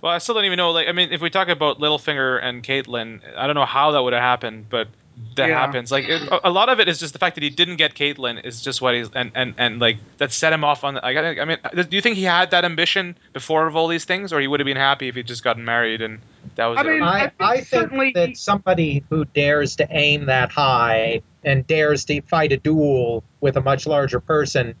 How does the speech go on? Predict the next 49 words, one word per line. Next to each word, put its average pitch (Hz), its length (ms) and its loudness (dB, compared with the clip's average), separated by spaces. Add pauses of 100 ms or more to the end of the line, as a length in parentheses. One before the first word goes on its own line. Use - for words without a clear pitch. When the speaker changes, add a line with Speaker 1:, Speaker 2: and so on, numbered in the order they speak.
(180)
Speaker 3:
is 156 180 2
someone 151 320 2
who 139 160 4
is 135 120 0
full 151 220 2
of 127 120 0
ambition. 123 580 0
At 107 120 -8
that 165 200 0
point 151 160 2
in 127 80 2
his 120 140 -4
life, 131 340 2
it 127 80 -2
was 113 140 -6
being 127 260 -2
directed 117 480 2
in 110 140 2
a 101 60 -6 (100)
foolish 123 440 2 (140)
manner 131 440 2
'cause 120 140 -2
he 123 60 2
was 117 140 0
in 120 80 0
Speaker 1:
Hmm. 120 80 -4
Speaker 3:
love, 110 340 4 (220)
raging 131 400 2
hormones. 110 580 0 (160)
But 151 220 2
that 190 240 2
speaks - 500 -2
to 160 100 0
great 131 360 0 (200)
ambition 123 540 0
in 98 80 -18
his 98 140 -16
character, 104 440 -6
I - 40 -12
think. - 180 -10
Speaker 2:
Yeah, 175 220 2
I 262 80 2
mean, 302 240 2
I 277 120 4
think 370 280 -2
he 320 80 4
would 311 180 -4
have 240 140 -2
been 240 480 2